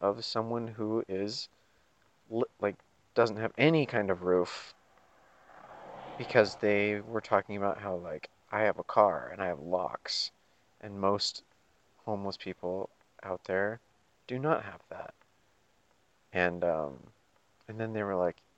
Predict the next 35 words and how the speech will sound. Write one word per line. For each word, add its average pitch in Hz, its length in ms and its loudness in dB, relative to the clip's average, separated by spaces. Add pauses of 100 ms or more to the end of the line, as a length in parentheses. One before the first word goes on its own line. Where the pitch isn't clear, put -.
(300)
"Also 101 580 -4
don't 95 180 -6
have 110 160 -8
a 90 220 0 (640)
family 117 420 2
that 95 160 -6
they 98 100 2
could 85 140 -8
move 104 220 -6
back 98 240 4
in 113 180 -4
with, 90 220 -6
even 104 260 -8
though 98 100 0
they 90 120 4
wouldn't 92 280 -2
smoke 104 380 -6
you 98 140 0
up." 107 200 6 (1500)
And 135 140 6
I'm 127 160 2
like, 120 220 4 (120)
"Whoa, 139 440 10 (460)
they've 123 220 4 (100)
been 139 420 2 (260)
paying 127 240 0
attention 113 480 -2
to 104 120 -14
my 82 360 -6 (540)
Twitter," 104 560 2
or 95 100 2
maybe 113 380 0
they, 95 400 -2
like, 95 200 -6 (1200)
recently 82 720 -2